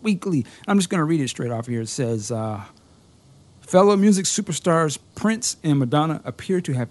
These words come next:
ended their decade-long feud. The Material Girl fifty-two was among the celebrities cheering on Prince's sold-out Tuesday show at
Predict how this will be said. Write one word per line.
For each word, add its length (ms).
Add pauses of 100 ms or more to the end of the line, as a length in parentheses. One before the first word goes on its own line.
ended 340 (600)
their 200
decade-long 680
feud. 640
The 80
Material 480
Girl 240
fifty-two 680
was 200
among 500
the 140
celebrities 720
cheering 600
on 280
Prince's 460
sold-out 640
Tuesday 380
show 420
at 200